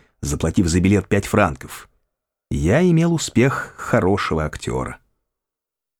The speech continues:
«Если бы я знала», — сказала она. «Не договаривайте», — воскликнул я. «Пока я еще люблю достаточно сильно, чтобы убить вас».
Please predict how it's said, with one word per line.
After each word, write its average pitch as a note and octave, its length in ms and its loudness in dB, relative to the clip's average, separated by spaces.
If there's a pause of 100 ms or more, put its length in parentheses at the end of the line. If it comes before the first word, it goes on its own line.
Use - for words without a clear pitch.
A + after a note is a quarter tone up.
(120)
«Если B2+ 420 0
бы C3 140 4
я A#2 160 2
знала», — E2 480 0
сказала C2 560 -6
она. - 320 -4 (480)
«Не F2+ 180 4
договаривайте», — A#2+ 760 2
воскликнул - 500 -4
я. C#2+ 260 -4 (760)
«Пока - 280 2
я C#3 200 4
еще C3+ 300 2
люблю B2+ 300 4
достаточно B2+ 600 0
сильно, D3 440 4
чтобы B2+ 420 2
убить G#2+ 400 2
вас». - 340 -6